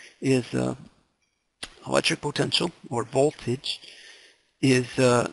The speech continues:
calculated by figuring out either how much work is required per amount of charge, or, uh, in general, just the amount of energy that, uh, you get out of, uh, or, uh, put into, uh, moving charge.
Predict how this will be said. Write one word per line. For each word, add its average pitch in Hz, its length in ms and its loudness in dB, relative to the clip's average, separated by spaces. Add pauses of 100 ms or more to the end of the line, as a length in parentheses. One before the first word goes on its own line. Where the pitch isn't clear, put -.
(120)
calculated 151 640 0
by 123 200 0
figuring 123 420 -2
out - 180 -4
either 123 220 -6
how - 160 -4
much 131 240 -4
work 131 520 -6 (720)
is 131 180 -2
required 139 540 0 (440)
per 123 200 -2
amount 120 280 -2
of 113 80 -8
charge, 131 480 -4 (420)
or, 123 320 -2
uh, 117 200 0 (340)
in 120 100 -4
general, 117 320 -2
just - 220 -8
the 123 140 0
amount 117 280 0
of 120 160 -6
energy 120 440 -4 (200)
that, 117 300 -10
uh, 120 320 -4 (340)
you 127 160 -12
get 123 320 2
out 135 320 0
of, 143 340 -4 (140)
uh, 127 140 -6 (100)
or, 117 300 -6 (320)
uh, 113 100 -6
put - 260 -2
into, 139 460 -2 (420)
uh, 110 220 -10
moving 131 420 0
charge. - 480 -2